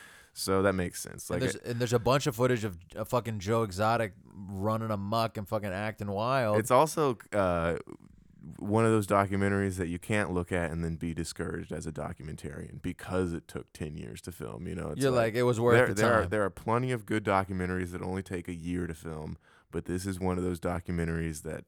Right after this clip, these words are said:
Speaker 1: had to take ten years to film.
Speaker 2: To tell the whole story. But
Speaker 1: Mm-hmm.
Speaker 2: other great docs on Netflix that I recently watched, fucking Bikram, that was a big one for me. I fucking
Speaker 1: That one's
Speaker 2: loved
Speaker 1: pretty good.
Speaker 2: Bikram.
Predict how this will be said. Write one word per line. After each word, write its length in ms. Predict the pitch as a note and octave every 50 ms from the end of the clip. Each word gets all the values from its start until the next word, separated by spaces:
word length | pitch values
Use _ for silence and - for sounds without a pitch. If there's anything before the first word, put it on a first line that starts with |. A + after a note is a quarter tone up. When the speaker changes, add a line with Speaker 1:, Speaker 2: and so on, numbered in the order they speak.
| _
Speaker 1:
had 300 | - - E2+ E2 E2 - E2
to 60 | D#2+
take 300 | - - E2+ - - -
ten 220 | - - C2+ B1+ D2+
years 280 | C2+ G1+ G1+ - -
to 60 | - -
film. 240 | - - G1+ G1+ G1+ -
Speaker 2:
To 80 | A#2+
tell 200 | G#2+ - C#3+ C#3+
the 60 | C#3
whole 140 | B2 C3+ C#3
story. 480 | A#2+ - - C3 B2 A2+ G#2 G2 - - - _ _ _ _ _ _ -
But 260 | E2+ E2+ D3 D#3+ D3
Speaker 1:
Mm-hmm. 160 | F2+ F2+ F2+ -
Speaker 2:
other 260 | C3+ D3+ E3+ F3 D#3
great 400 | A#2+ A2 A2+ A#2+ B2+ B2+ B2+ G#2+
docs 500 | B2+ A#2 A#2 A2 G2+ - - - - - _ _
on 180 | G2+ G#2+ G#2+ G#2
Netflix 580 | A2 G#2+ G#2 - - A2 G#2 G2+ F#2+ - -
that 160 | - G#2 F#2+ D2
I 80 | F2+
recently 460 | F#2+ F#2+ G2+ G2+ G2 - G#2+ G2 G2+
watched, 400 | F#2+ G2+ G2+ G#2+ A2+ A#2 - -
fucking 380 | - - B2 A#2 - A#2+ A2+ G2+
Bikram, 540 | - A#2 A#2+ B2+ - - B2+ B2+ C3+ C3+ A#2+
that 140 | A#2+ C3 C#3+
was 160 | D#3 D3 A#2+
a 60 | A2
big 200 | F#2 G2 G#2+ G#2+
one 200 | F#2 G2+ G2+ F#2+
for 140 | F2+ - F#2
me. 180 | F#2+ G#2+ G#2+
I 80 | G#2 G#2
fucking 200 | - A#2 G2 G2
Speaker 1:
That 80 | F#2 F2+
one's 100 | F2 F2
Speaker 2:
loved 200 | F#2+ G2+ A2 E3+
Speaker 1:
pretty 140 | E3+ B2 B2
good. 200 | A#2 A2 A2+ A2+
Speaker 2:
Bikram. 220 | G2 F#2+ G2+ G#2